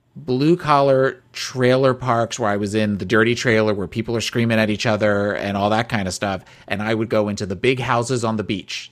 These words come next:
And, you know, I could go to one or the other where everything is beautiful and it's all marble tile and all that kind of stuff. And I always said I would pick the trailer, going into a trailer than going into a mansion any day of the week, because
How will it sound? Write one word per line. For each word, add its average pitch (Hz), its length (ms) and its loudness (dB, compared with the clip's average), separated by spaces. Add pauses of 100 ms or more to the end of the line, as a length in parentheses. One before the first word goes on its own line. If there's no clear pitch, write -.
And, 90 180 -10
you 98 80 -6
know, 90 140 -4
I 95 80 -2
could 95 160 -10
go 101 100 -2
to 95 80 -4
one 110 320 -2
or 135 140 0
the 127 160 2
other 98 160 2
where 92 200 -4
everything 120 420 0
is 101 120 -4
beautiful 139 560 -2
and 95 100 -6
it's 90 100 -8
all 98 120 -2
marble 95 340 -4
tile 151 460 -2
and 104 80 -4
all 98 100 -4
that 92 120 -8
kind 95 160 -10
of 90 60 -10
stuff. - 280 -8 (380)
And 101 160 -4
I 131 180 2
always 135 240 0
said 110 260 -2 (100)
I 113 160 0
would 135 200 0
pick 127 300 -2 (340)
the 92 120 -6
trailer, 131 560 4 (260)
going 143 280 4
into 123 200 0
a 117 60 2
trailer 127 320 2
than 117 100 0
going 110 240 2
into 113 140 -2
a 107 40 0
mansion 107 320 -2
any 107 240 -2
day 104 120 0
of 104 80 0
the 101 60 0
week, 101 200 -4
because 98 460 -4